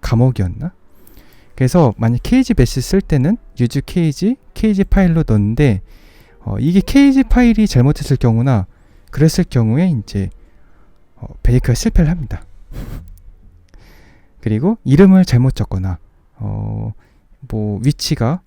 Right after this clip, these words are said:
잘못된 거나 그럴 경우가 가장 많고, 그리고 서페를 다시 키면은 되기도 합니다.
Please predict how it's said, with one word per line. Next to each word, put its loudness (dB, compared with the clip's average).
잘못된 -2
거나 -6
그럴 2
경우가 0
가장 -4
많고, -6
그리고 -2
서페를 2
다시 2
키면은 4
되기도 2
합니다. -2